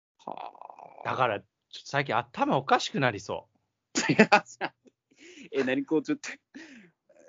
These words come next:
Speaker 1: なんか、変なことだけせんとってな。
Speaker 2: あ、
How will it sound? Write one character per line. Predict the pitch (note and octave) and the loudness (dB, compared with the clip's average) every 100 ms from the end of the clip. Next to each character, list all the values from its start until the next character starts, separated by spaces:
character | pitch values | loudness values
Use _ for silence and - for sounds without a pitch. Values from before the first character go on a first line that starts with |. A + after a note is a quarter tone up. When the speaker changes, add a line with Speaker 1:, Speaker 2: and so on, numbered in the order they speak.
| - | -2
Speaker 1:
な | D3 | 0
ん | |
か、 | A#2+ G#2+ - A2 - _ _ | 0 -4 -10 -20 -20 _ _
変 | - - B3 | -8 4 4
な | E3+ | 4
こ | A2 | 0
と | |
だ | G2 | -8
け | |
せ | - G#2+ | -8 -10
ん | |
と | F#2+ | -8
っ | F#2 | -10
て | |
な。 | G#2+ D3+ _ _ _ - | -8 -8 _ _ _ -4
Speaker 2:
あ、 | G#2+ | -4